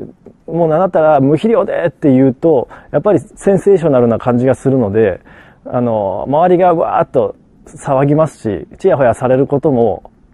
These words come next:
多かったりするので、どんどんどんどんそっちの方に流れていくんですよ。極端な方へ、極端な方へ流れていく傾向があって、でも、社会全体を見て、農業全体を見た時には、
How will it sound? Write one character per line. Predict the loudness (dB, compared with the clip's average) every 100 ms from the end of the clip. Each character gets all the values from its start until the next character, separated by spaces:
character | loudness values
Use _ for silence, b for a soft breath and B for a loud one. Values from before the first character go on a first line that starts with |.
| _
多 | -4 -2
か | -2
っ | -2
た | -2
り | -2
す | -4
る | -4
の | -2 -2
で、 | -4 -4 -10 B B B -2
ど | 0
ん | 2
ど | 2
ん |
ど | 2
ん | 2
ど | 0
ん |
そ | -2
っ |
ち | 0
の | 0
方 | 0
に | 0
流 | 2 0
れ | 0
て | -2
い |
く | -8
ん | -12
で |
す | -16
よ。 | -10
極 | -6 -4
端 | -2 0
な | 0
方 | 0 -2
へ、 |
極 | -2 -4
端 | -2 -2
な |
方 | 0 0
へ | 0
流 | 0 0
れ | 0
て | -2
い | -4
く | -6
傾 | -6 -2
向 | -2
が | 0 -2
あ |
っ |
て、 | -4 -6 -4 -6 -12 B B B -2
で | 2
も、 | 2 0 -2 B B
社 | -6 -4
会 | 0 0
全 | 2 2 0
体 | 2 2 2
を |
見 | 2 2
て、 | 2 2 0
農 | 2 2
業 | 2 2
全 | 2 0 0
体 | 2 2
を |
見 | 2 2
た | 0
時 | 0 0
に | 0
は、 | 0 0 0